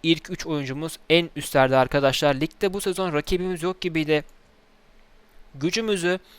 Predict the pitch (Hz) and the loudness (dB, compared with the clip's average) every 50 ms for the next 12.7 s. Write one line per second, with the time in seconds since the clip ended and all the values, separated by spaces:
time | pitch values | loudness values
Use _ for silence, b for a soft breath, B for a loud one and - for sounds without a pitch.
0 | b b b b b b b b b b b b b b _ _ _ - 151 170 | b b b b b b b b b b b b b b _ _ _ -4 -2 -2
1 | 202 208 226 - 220 208 202 190 175 170 - 180 160 175 180 - - b b b | 0 0 0 0 0 2 4 2 2 2 0 -2 -2 -2 -4 -4 -8 b b b
2 | b b b b b b - 139 151 170 180 190 - 170 170 180 180 - - 180 | b b b b b b -2 6 8 10 10 10 8 4 2 2 2 4 6 6
3 | 170 170 165 147 131 127 139 135 147 160 170 170 156 147 143 131 123 127 131 139 | 8 8 8 6 6 4 4 8 10 10 12 12 10 8 6 6 2 2 2 0
4 | 147 160 160 - 175 175 - 170 165 165 - 175 - - _ - 247 - 214 202 | 0 2 2 2 0 2 2 0 0 0 -2 -4 -6 -8 _ -10 0 4 6 6
5 | 175 156 147 147 156 175 - - - - - - - 160 147 170 190 214 214 208 | 6 6 6 4 2 2 0 -6 -14 -20 -20 -20 -16 4 8 8 8 8 6 2
6 | 220 - - - 160 151 151 - - 170 170 160 147 - 175 160 151 - 185 170 | 0 -2 0 2 2 2 2 2 4 6 6 6 6 6 4 4 4 4 0 -2
7 | 160 160 - - 180 165 156 151 151 143 135 143 147 147 143 - 175 185 180 175 | -2 -4 0 4 4 4 4 2 0 4 6 6 6 6 6 4 4 6 6 4
8 | 170 156 165 165 170 180 - _ _ _ _ _ _ _ _ _ _ _ _ _ | 4 4 4 4 4 2 -2 _ _ _ _ _ _ _ _ _ _ _ _ _
9 | _ _ _ _ _ _ _ _ _ _ _ _ - 156 165 160 147 143 139 160 | _ _ _ _ _ _ _ _ _ _ _ _ -12 -4 0 0 0 2 2 2
10 | 170 180 170 202 208 208 208 202 208 196 190 190 196 208 196 180 160 139 135 - | 2 4 4 4 4 4 4 2 4 4 4 4 4 4 0 0 -2 -4 -6 -2
11 | - 143 135 - - 180 156 - - 151 - - - 165 170 - 165 160 160 156 | -2 -2 -2 -2 -4 -8 -6 -4 -4 -4 0 0 0 0 2 2 4 4 4 4
12 | - 160 160 160 147 156 170 180 160 147 147 170 - | 4 4 4 6 6 4 4 4 2 2 0 -2 -2